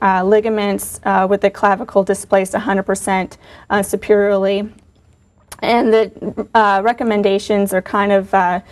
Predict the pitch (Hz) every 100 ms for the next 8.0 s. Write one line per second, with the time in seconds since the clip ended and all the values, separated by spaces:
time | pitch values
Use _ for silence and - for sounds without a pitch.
0 | - - - 220 220 233 220 - 190 190
1 | 202 202 196 - 214 190 - 196 190 190
2 | - 226 208 208 202 202 190 185 185 175
3 | - 202 202 - - - 208 220 208 208
4 | 196 196 214 196 190 190 196 196 208 202
5 | 208 214 - - - 202 196 214 202 196
6 | 202 190 190 196 185 - 202 - 202 190
7 | 185 185 185 185 190 202 190 190 -